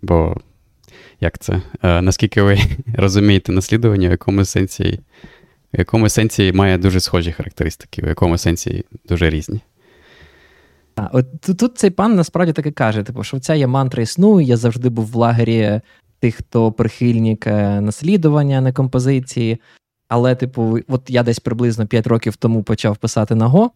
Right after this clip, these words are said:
Speaker 2: і каже, говорить, і я, типу, всім розказував, що наслідування це ос-, е, це основне. Але от нещодавно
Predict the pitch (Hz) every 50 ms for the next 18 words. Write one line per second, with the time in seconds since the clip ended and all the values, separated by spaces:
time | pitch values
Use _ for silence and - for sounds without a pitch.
0 | _ _ _ _ _ _ _ _ _ _ _ _ - - - - 110 107 101 104
1 | 95 95 101 92 90 90 _ - 123 117 123 127 - 135 123 - 107 - - 139
2 | 120 117 - - - 110 104 101 101 98 - - 107 104 - - 156 147 120 110
3 | 107 104 - 113 107 101 - - - - 117 113 113 - - 113 107 104 - -
4 | 104 104 98 95 98 - - 107 104 107 107 110 110 - - 110 107 - - 107
5 | 101 104 131 160 208 226 220 170 143 107 98 - 143